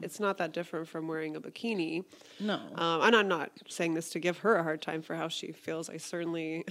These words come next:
Speaker 1: <laughs> very much identify
Speaker 2: Relate,
Speaker 1: with where
Speaker 2: yeah.
Speaker 1: she's at with, you know, feeling like you can't show, uh, any skin ever,
Speaker 2: Mm-hmm.
Speaker 1: basically, and much less, like, on social media. Why are you
Speaker 2: Mm-hmm.
Speaker 1: doing it? Do you need attention? Like, you know.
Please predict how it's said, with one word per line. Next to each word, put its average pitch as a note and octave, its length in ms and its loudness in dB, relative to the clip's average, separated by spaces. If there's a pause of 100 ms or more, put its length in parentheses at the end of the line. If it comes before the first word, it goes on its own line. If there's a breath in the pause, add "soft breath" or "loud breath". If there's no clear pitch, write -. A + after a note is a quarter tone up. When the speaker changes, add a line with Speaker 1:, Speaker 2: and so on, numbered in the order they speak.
(120)
Speaker 1:
<laughs> - 160 -6
very B3+ 380 6
much A3+ 320 6
identify F3 680 4
Speaker 2:
Relate, D#3+ 100 0
Speaker 1:
with D#3 300 -2
where F3 220 2
Speaker 2:
yeah. F3 40 2
Speaker 1:
she's F3 320 -2
at E3 340 4
with, D#3+ 320 -2 (600 loud breath)
you - 80 -8
know, D3+ 140 -2
feeling F3 520 2
like D#3+ 240 0
you D#3+ 80 -8
can't E3 460 -2
show, D#3+ 460 0
uh, - 420 -6
any G#3 260 4
skin F3+ 600 -2 (260)
ever, F3+ 360 2
Speaker 2:
Mm-hmm. A3 80 0
Speaker 1:
basically, D#3+ 560 -2
and E3 200 0
much D#3+ 240 0
less, D#3+ 220 -4
like, D#3 180 -6
on D#3+ 200 0
social D#3+ 320 -4
media. E3 680 0
Why E3+ 200 2
are G#3+ 60 2
you B3+ 120 4
Speaker 2:
Mm-hmm. C4 120 2
Speaker 1:
doing D#4 200 6
it? E3 140 0
Do F3 80 -4
you D#3+ 80 0
need D#3+ 140 0
attention? D4 760 2
Like, F3+ 280 -6 (440 loud breath)
you - 80 -6
know. - 220 -6